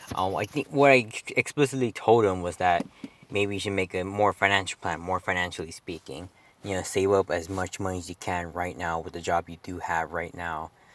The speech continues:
You know, um, do any little things you can to, you know, get by, you know, like, either wi-, either, you know, it could, that could be selling, uh, selling stuff on, like, eBay or something like that, or, you know, um,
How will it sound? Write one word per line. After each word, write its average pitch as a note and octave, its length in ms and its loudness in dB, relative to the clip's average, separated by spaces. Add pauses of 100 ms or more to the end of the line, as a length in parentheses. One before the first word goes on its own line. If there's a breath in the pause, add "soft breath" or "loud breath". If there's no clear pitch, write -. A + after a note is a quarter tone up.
(220 soft breath)
You F2+ 120 -10
know, D#2+ 100 -8
um, A1+ 360 -8 (360)
do G2 160 0
any F#2+ 220 -2
little G2 260 2
things F#2 420 -8
you F2 60 -10
can F2 360 -6
to, E2 220 -12
you E2+ 120 -10
know, D2+ 100 -12
get E2+ 240 -4
by, E2 260 4
you E2+ 160 -6
know, D2+ 180 -10
like, D2 180 -6
either F#2 280 2
wi-, F#2 360 2 (140)
either, G2 240 6
you F#2+ 200 -4
know, F2 180 -6 (180)
it A2 140 -8
could, F#2+ 240 -2
that F#2+ 160 2
could F2+ 100 -6
be E2+ 80 -6
selling, F2 720 -2 (560 soft breath)
uh, F2 220 -4
selling F2+ 320 -2
stuff F2 460 -4
on, C2+ 180 -8
like, - 220 -12
eBay E2+ 380 -4
or D#2+ 40 -4
something F2 260 -10
like E2 200 -10
that, E2 320 -2
or, D2+ 200 -10
you C#2+ 160 -14
know, D2 140 -12
um, B1 300 -12